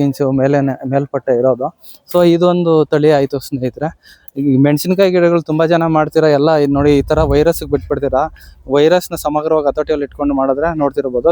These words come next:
ಕೆಲವೊಂದು ಜಾತಿಯ ತಳಿಗಳು ಬಂದು ವೈರಸ್ಗೆ ರೆಸಿಸ್ಟೆಂಟ್ ಆಗಿರ್ತವೆ. ಅಂಥ ತಳಿಗಳನ್ನ ಚೂಸ್ ಮಾಡ್ಕೊಂಡು ಬೆಳೆಯೋದ್ರಿಂದ ಒಂದಷ್ಟು ವೈರಸ್ನ ನಿವಾರಣೆಯಲ್ಲಿ ಇಟ್ಕೊಬೋದು. So, ನೆಕ್ಸ್ಟ್ ಇದಕ್ಕೆ ಹೋಗೋಣ.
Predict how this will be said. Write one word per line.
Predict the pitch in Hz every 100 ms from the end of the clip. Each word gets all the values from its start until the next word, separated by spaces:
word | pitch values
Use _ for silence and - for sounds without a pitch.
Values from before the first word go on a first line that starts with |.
| -
ಕೆಲವೊಂದು | 160 170 180 180 165
ಜಾತಿಯ | 156 160 165 160 156 - - _
ತಳಿಗಳು | 156 165 170 156
ಬಂದು | 151 160 135
ವೈರಸ್ಗೆ | 147 165 - 160 143
ರೆಸಿಸ್ಟೆಂಟ್ | 131 160 - 151 143
ಆಗಿರ್ತವೆ. | 139 127 131 135
ಅಂಥ | 135 147 147
ತಳಿಗಳನ್ನ | 147 147 143 -
ಚೂಸ್ | 139 139
ಮಾಡ್ಕೊಂಡು | 131 139 131
ಬೆಳೆಯೋದ್ರಿಂದ | 135 131 127 127 185 - - _ 147
ಒಂದಷ್ಟು | 147 - 156 147
ವೈರಸ್ನ | 151 160 160 147
ನಿವಾರಣೆಯಲ್ಲಿ | 139 147 143 131
ಇಟ್ಕೊಬೋದು. | - 139 127 131 - _ _
So, | 165 151
ನೆಕ್ಸ್ಟ್ | 151 - 180 170 160 151
ಇದಕ್ಕೆ | 143 147 147
ಹೋಗೋಣ. | 143